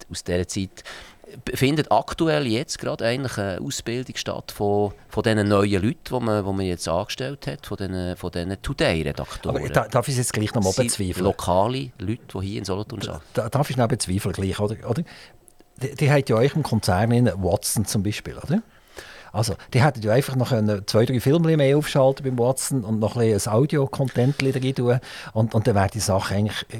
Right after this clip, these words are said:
Speaker 2: geflickt gewesen. Also ich, ich glaube dir schlichtweg nicht, dass ihr werdet,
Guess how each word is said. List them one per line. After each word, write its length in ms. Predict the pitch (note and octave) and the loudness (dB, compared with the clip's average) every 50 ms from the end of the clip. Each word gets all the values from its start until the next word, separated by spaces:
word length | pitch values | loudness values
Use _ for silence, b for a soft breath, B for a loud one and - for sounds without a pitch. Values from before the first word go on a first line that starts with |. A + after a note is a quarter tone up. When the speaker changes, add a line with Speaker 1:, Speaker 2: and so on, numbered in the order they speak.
| C3 | -12
Speaker 2:
geflickt 400 | - - - F2+ G2+ - - - | -8 -4 -2 -2 -2 -2 -4 -8
gewesen. 240 | - - - F#2 - | -6 -4 -4 -2 -2
Also 160 | - F#2+ - | -2 -2 -2
ich, 320 | B2+ C3 D#3 D#3+ - - - - _ _ - - | 0 0 0 0 -2 -4 -14 -20 _ _ -14 -6
ich 180 | - C#3 C#3+ | -4 -2 -2
glaube 400 | - A#2+ G#2+ G2+ B2 D3+ D#3 E3 | 0 2 4 4 4 4 2 0
dir 200 | C#3+ C#3+ C3+ - | -2 -2 -2 -2
schlichtweg 560 | - - A#2+ C#3 C#3 - - C3 B2+ - - | -2 -2 -2 -2 -2 -2 -4 -6 -6 -4 0
nicht, 420 | G#2 A2 C#3+ - - - - - b b b b b b b _ _ _ _ _ _ _ _ _ _ _ _ - _ | 0 2 2 0 -2 -6 -12 -12 b b b b b b b _ _ _ _ _ _ _ _ _ _ _ _ -10 _
dass 220 | - A2+ - - | -4 -2 0 2
ihr 160 | C3+ C3 B2 | 2 4 4
werdet, 580 | B2 A2+ A2 A#2+ C3 - - D3+ C#3 - - - | 4 4 4 4 2 0 -2 -4 -4 -4 -8 -18